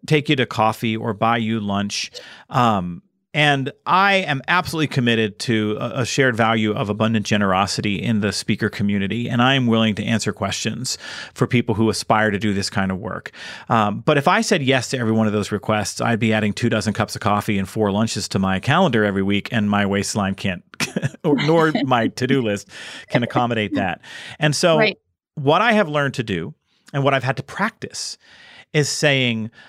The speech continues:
Speaker 1: um, "You know what? I have to politely decline the lunch invite, but here's what I can do."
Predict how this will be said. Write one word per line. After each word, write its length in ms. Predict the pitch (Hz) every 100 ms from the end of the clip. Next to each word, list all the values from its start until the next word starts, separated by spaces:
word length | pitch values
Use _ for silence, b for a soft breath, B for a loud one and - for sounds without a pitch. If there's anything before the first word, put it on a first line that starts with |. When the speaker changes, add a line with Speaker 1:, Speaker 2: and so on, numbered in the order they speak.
| B
Speaker 1:
um, 420 | - 120 110 98 - _ _
"You 120 | 139
know 140 | 147
what? 140 | 160 156
I 120 | 123
have 180 | 147 156
to 80 | 143
politely 480 | 143 135 139 147
decline 460 | 127 135 131 123 131
the 100 | 107
lunch 380 | 92 104 147 160
invite, 400 | 160 147 185 -
but 100 | -
here's 260 | - 196
what 120 | 165 127
I 100 | 110
can 420 | - 127 113 90
do." 320 | 92 - -